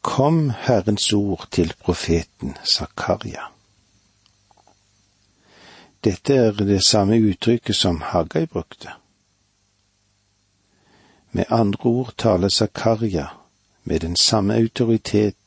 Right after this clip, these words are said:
som Haggai. Dette samme uttrykket forekommer fjorten ganger i denne boken.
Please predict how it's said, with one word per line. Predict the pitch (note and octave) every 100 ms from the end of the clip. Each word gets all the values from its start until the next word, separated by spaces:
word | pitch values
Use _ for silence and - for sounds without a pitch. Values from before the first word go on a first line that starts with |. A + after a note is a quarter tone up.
| - _
som | - - -
Haggai. | - - - - _ _ _ _ _ _ _ _ _ _ _ _ _ _ _ _ _ _ _ _ _ _ _ _ _ _ -
Dette | A#2+ D3
samme | - D3 C3
uttrykket | B2+ G2 - A2+ - -
forekommer | A2+ F2+ F#2+ G2+ A2+
fjorten | - - B2 - - _ - A2+
ganger | A2 A2 E2+ F#2+ C#3 C3+
i | C#3+
denne | B2 D#2+ D#2
boken. | - C#2+ -